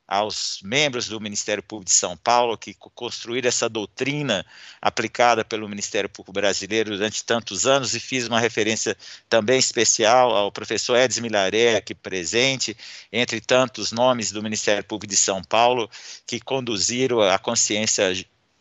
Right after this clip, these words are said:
jurídica e política do Ministério Público Brasileiro. Quero aqui agradecer ao colega Paulo Sérgio de Oliveira Co-, e Costa, pres-, diretor da escola.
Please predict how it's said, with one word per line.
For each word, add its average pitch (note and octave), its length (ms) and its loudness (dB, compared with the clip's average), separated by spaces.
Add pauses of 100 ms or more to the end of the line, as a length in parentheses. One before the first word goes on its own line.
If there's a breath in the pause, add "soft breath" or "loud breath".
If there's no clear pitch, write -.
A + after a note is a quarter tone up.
(160)
jurídica A#2 540 2
e - 20 4
política A2+ 480 -4
do G#2+ 140 -4
Ministério G#2 460 0
Público G2 500 -10 (760 loud breath)
Brasileiro. G#2 800 0
Quero A#2+ 220 4
aqui A#2+ 260 0
agradecer A2+ 760 0 (320 soft breath)
ao A2+ 160 0
colega G#2+ 380 0
Paulo G#2 320 0
Sérgio A#2+ 500 2
de F#2 80 -8
Oliveira F#2 380 -4
Co-, B2 420 4
e G#2 80 -6
Costa, B2 580 2
pres-, - 380 -10
diretor G2+ 440 -6
da F2+ 100 -2
escola. C3 680 4